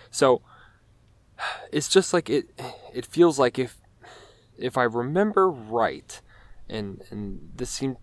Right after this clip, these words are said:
this seemed to happen at only specific points throughout the year, like it was, uh, some kind of a cycle.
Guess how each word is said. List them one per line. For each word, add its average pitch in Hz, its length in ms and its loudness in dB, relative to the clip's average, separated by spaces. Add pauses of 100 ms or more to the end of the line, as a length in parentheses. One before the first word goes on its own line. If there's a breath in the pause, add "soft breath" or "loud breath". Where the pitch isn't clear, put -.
(120)
this 135 160 -2
seemed 165 280 0
to 143 100 6
happen 101 580 0 (500)
at 98 220 -8
only 135 340 -2
specific - 760 -6
points - 400 -4
throughout 101 260 -4
the 92 100 -10
year, 85 340 -12 (240)
like 98 180 -8
it 107 40 -4
was, 98 240 -6
uh, 85 380 -6 (220)
some - 220 -10
kind 117 160 -4
of 90 100 -8
a 90 60 -10
cycle. - 480 -8